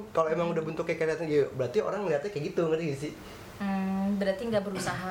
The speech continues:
Speaker 2: gitu.
Speaker 1: Nggak berusaha, cuman emang kalau be-, akhir-akhir ini mau kita kayak, gue kan ngeliat postingan-postingan yang lama tuh, kayak ini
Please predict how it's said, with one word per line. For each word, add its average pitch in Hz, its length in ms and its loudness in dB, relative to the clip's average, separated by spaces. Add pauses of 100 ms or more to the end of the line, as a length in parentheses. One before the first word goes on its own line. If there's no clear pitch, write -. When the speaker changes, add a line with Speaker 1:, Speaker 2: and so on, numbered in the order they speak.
Speaker 2:
gitu. 175 120 -10
Speaker 1:
Nggak 147 180 4
berusaha, 151 320 2
cuman 165 240 2
emang 185 180 0
kalau 156 200 0
be-, 151 260 0
akhir-akhir 135 440 -2
ini 151 140 -2
mau 175 160 0
kita 156 160 0
kayak, 135 320 2 (540)
gue 139 100 -2
kan 170 160 2 (320)
ngeliat 135 400 2
postingan-postingan 123 800 0 (680)
yang 117 120 -2
lama 123 160 0
tuh, - 100 -8
kayak 156 160 2
ini 175 100 0